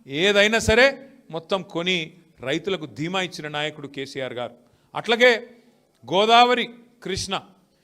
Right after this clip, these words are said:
ఈ రెండు జీవనదులలో తెలంగాణకు గతంలో అన్యాయం జరిగింది కాబట్టే మనం కొట్లాడినాం, రాష్ట్రం తెచ్చుకున్నాం. తెచ్చుకున్న రాష్ట్రంలో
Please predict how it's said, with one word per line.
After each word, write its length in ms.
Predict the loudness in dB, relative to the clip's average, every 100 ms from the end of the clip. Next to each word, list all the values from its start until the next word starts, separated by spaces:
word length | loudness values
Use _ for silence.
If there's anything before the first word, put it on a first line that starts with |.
| _ -10
ఈ 60 |
రెండు 360 | -2 -2 -2 -4
జీవనదులలో 920 | -2 -2 0 0 2 4 4 2 -2 -14 _ _ _ _ _ _ _ -4
తెలంగాణకు 760 | -4 0 0 0 -4 -6 -8 -18 _ -8
గతంలో 280 | -4 -4 -4
అన్యాయం 320 | -4 -4 -4
జరిగింది 320 | -2 -4 -4 -2
కాబట్టే 380 | 0 0 -2
మనం 200 | -4 -8
కొట్లాడినాం, 560 | -8 -6 -2 -2 -2 -12 _ _ _ -2
రాష్ట్రం 340 | -2 -2 -10
తెచ్చుకున్నాం. 420 | -12 -12 -14 -16 -16 _ _ _ _ _ _ -8
తెచ్చుకున్న 400 | -8 -6 -2 2
రాష్ట్రంలో 560 | 2 0 -4 -4 -4